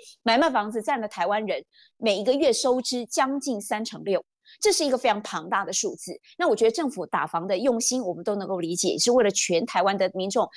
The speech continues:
但是我觉得房市景气灯号的一个显示系统，让所有民众看到这个今天呈现的红蓝绿灯等等，心中有所预期，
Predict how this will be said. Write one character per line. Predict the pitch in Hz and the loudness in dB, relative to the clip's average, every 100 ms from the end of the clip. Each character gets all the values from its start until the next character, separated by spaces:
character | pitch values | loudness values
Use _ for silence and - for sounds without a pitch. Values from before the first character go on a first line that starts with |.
| - | -6
但 | - 370 | 0 2
是 | - 277 - _ | 2 -2 -4 _
我 | 190 | 0
觉 | 185 196 | 2 2
得 | 214 - _ - | 2 0 _ 0
房 | 208 214 | 0 0
市 | 285 427 330 | -2 -2 -2
景 | 220 175 | -4 -6
气 | - 247 - _ _ - | -4 -4 -6 _ _ 0
灯 | 311 | 0
号 | 311 320 - | 0 -4 -4
的 | 170 | -6
一 | 175 | -4
个 | |
显 | 214 208 160 | -4 -4 -4
示 | - | -4
系 | 240 240 | -4 -4
统， | 208 - - - | -8 -10 -14 -4
让 | 392 320 | -4 -2
所 | - 247 349 | 0 4 6
有 | 294 | 4
民 | 208 202 | 2 -2
众 | 214 - - _ | -2 -2 -6 _
看 | - 427 | -8 -2
到 | 320 240 - _ - | 0 0 -4 _ -2
这 | |
个 | 285 - | 0 0
今 | - 294 | 0 -2
天 | 294 285 | 0 -4
呈 | - 214 | -4 -6
现 | 254 294 | -2 0
的 | 220 | 0
红 | - 196 240 | -2 -4 0
蓝 | 202 208 | 0 0
绿 | 294 254 | -2 0
灯 | 254 262 | 0 0
等 | 220 233 | 0 2
等， | 233 - - - | 0 0 -12 -6
心 | - 381 392 | 2 4 4
中 | 370 349 | 2 0
有 | 214 202 | 2 2
所 | 208 | 2
预 | 208 202 | 0 0
期， | - 180 180 | -2 -2 -6